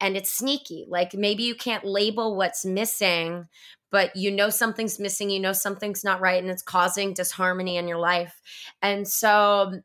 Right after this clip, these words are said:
what I like to do as the teacher, you know, kind of playing devil's advocate, I usually like to flip the question. So, you know, we were, we were discussing in the first half of the podcast,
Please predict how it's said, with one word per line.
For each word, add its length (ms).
what 320
I 100
like 220
to 100
do 140
as 120
the 100
teacher, 600
you 160
know, 140
kind 200
of 80
playing 220
devil's 420
advocate, 600
I 80
usually 340
like 200
to 80
flip 320
the 80
question. 600
So, 420
you 140
know, 280
we 120
were, 280
we 240
were 60
discussing 540
in 60
the 80
first 340
half 220
of 60
the 80
podcast, 560